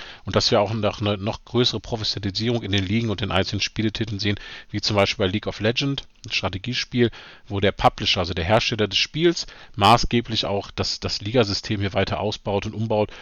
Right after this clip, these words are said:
und auch sehr, sehr stark professioniert-, professionalisiert, was tatsächlich positiv und negativ ist, weil es auf der einen Seite dem klassischen Amateurspieler die Möglichkeit gibt,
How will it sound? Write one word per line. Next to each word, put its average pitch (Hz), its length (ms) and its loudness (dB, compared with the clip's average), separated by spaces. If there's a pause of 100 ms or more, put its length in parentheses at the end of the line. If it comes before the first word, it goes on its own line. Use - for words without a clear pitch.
(140)
und 104 180 -2
auch 92 160 -4
sehr, 104 360 2
sehr 101 140 4
stark 95 300 2
professioniert-, 107 720 -2
professionalisiert, 107 800 2 (420)
was 110 260 -2
tatsächlich - 520 0 (240)
positiv 110 420 -6
und 101 100 -4
negativ 104 420 -2
ist, 98 180 -6
weil 98 80 -2
es 95 100 -6
auf - 100 -10
der - 140 -6
einen 101 160 -2
Seite 98 480 0 (440)
dem 95 240 -8
klassischen 117 320 -4
Amateurspieler 110 580 -4
die 101 80 -4
Möglichkeit 107 540 -6
gibt, - 220 -8